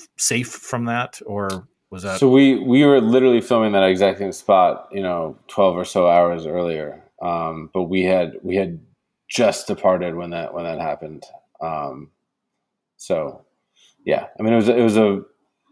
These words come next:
Speaker 2: those, those last few days were, yeah, some of the most difficult moments I've ever filmed. Um, and we actually, we didn't know that that would be part of the film. You know, basically in mid-August, we decided to go back and, and, and shoot what we thought would be the final chapter with General Sadat.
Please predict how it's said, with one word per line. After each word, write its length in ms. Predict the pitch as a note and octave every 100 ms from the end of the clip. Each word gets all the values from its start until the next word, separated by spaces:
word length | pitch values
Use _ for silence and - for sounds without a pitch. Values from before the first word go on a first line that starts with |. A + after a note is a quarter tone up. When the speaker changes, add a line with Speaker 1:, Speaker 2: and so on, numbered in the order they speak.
| _ _ _ _ _ -
Speaker 2:
those, 380 | B2 B2 A2 -
those 260 | E2 A#2+ A#2
last 240 | B2+ B2
few 100 | A#2
days 840 | G#2+ G#2 G2+ F#2 - - - - _
were, 420 | - G#2 G2 F#2
yeah, 340 | F#2 E2+ - -
some 180 | -
of 60 | G2
the 120 | F#2
most 280 | E2+ F#2 F2
difficult 440 | F2 F2 E2+ - _ _
moments 440 | F2+ F2 E2 E2+
I've 80 | E2
ever 260 | F2 E2 D#2+
filmed. 520 | F2+ E2+ D#2+ D2+ D2 - E2+
Um, 520 | E2+ D#2 D2+ D2 D2+ _ -
and 140 | F#2+
we 100 | G#2+
actually, 540 | A2+ A2+ A2 F#2+ F#2 F2+ _ _ _ _ _ _ _ _ _ _
we 160 | B2 D3
didn't 160 | C#3+
know 180 | B2 C3+
that 120 | A2
that 100 | G2+
would 100 | G2+
be 80 | F#2+
part 260 | F2+ G#2 F#2
of 60 |
the 80 | F2
film. 480 | - G#2+ F2 C#2 C2+
You 80 | -
know, 300 | F#2 F2+ F2+ F#2+
basically 540 | A2 A2 G2+ G2 F#2+
in 180 | F#2+ F#2
mid-August, 640 | G2 D2+ F#2 G2 F2+ -
we 80 | F#2+
decided 440 | F2 - F#2 F2 D#2+
to 60 |
go 120 | F2
back 360 | E2 F#2 F2+ -
and, 200 | F2 E2 F2+
and, 220 | F2 E2
and 240 | - F2+ D#2+
shoot 280 | - G2+ F2
what 180 | F#2+
we 100 | F#2+
thought 320 | - C3 B2 G2+
would 140 | F2+
be 100 | F#2+
the 140 | F2+
final 340 | - G2 F#2 F2
chapter 400 | - F#2+ F2 F2
with 140 | D#2+
General 240 | F#2+ F2 D#2+
Sadat. 480 | - F#2 G2 D#2+